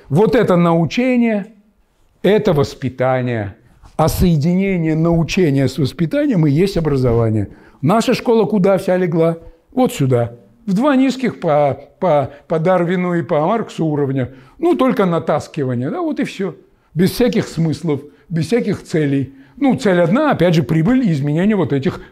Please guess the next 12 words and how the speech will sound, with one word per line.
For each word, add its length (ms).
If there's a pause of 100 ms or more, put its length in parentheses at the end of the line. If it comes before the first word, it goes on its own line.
шмоток 520
побольше, 720
гамбургеров 640
побольше, 400
бабла 360
побольше, 440
егэ 300
побольше, 500 (160)
сетей 420
побольше, 360
ну, 60
всего 460